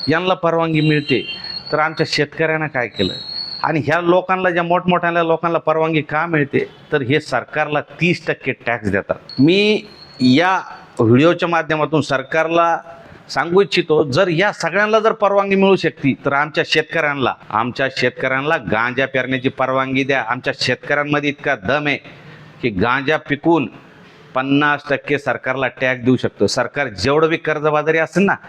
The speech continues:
तो कर्ज फेडण्याची ताकद आमच्या शेतकऱ्यांमध्ये, ते तुम्ही देणार नाही का? तर ते चुकीचं आहे. हे सगळं बरोबर आहे. ज्यामुळं, या रम्मीमुळं, ह्या ऑनलाइन गेम्समुळं कित्येक परिवार उघड्यावर पडण्याची वेळ आली.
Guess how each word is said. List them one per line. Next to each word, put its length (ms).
तो 60
कर्ज 380
फेडण्याची 420
ताकद 440
आमच्या 360
शेतकऱ्यांमध्ये, 720
ते 40
तुम्ही 260
देणार 320
नाही 280
का? 200
तर 60
ते 140
चुकीचं 460
आहे. 260
हे 240
सगळं 320
बरोबर 380
आहे. 80
ज्यामुळं, 640
या 120
रम्मीमुळं, 720
ह्या 260
ऑनलाइन 560
गेम्समुळं 600
कित्येक 540
परिवार 360
उघड्यावर 580
पडण्याची 520
वेळ 160
आली. 160